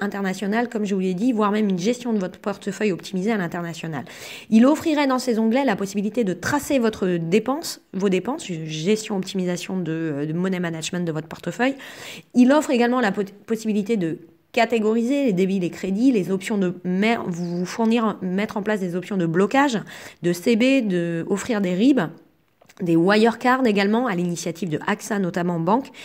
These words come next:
Euh, regardez dans, euh, mon paragraphe six cinq user case de, euh, à qui appartient axa Bank, et cetera. Plus ou moins des partenariats avec United Credit, et cetera.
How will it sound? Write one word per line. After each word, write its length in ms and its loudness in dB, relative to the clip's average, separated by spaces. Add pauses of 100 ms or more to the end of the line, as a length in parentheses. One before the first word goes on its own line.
(400)
Euh, 80 -4
regardez 520 2
dans, 360 -2
euh, 300 -4 (180)
mon 220 0
paragraphe 600 2
six 220 -6
cinq 300 2
user 260 0
case 440 -4
de, 380 -4 (640)
euh, 380 -6 (220)
à 80 -4
qui 160 0
appartient 340 -2
axa 380 -2
Bank, 240 -2
et 80 -8
cetera. 340 -2
Plus 200 -6
ou 20 4
moins 140 2
des 100 2
partenariats 600 0
avec 200 0
United 540 -2
Credit, 340 -2
et 160 -6
cetera. 420 -4